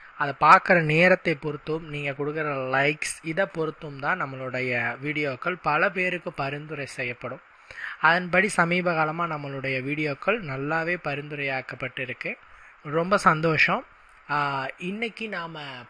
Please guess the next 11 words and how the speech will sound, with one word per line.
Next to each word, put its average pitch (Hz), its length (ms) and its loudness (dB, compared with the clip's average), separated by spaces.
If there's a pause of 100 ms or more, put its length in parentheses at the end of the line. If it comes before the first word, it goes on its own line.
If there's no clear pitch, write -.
பார்க்கக்கூடிய 160 760 -4
டாபிக் 170 440 -4
என்ன 147 420 0
அப்படின்னு 143 380 -4
கேட்டிங்கன்னா, 139 640 4 (1120)
வழக்கம் 190 400 10
போல 147 200 2
தான் 139 160 0 (680)
ஆண்களினுடைய 175 1040 6
நீண்ட 190 640 -2
நேர 165 920 -2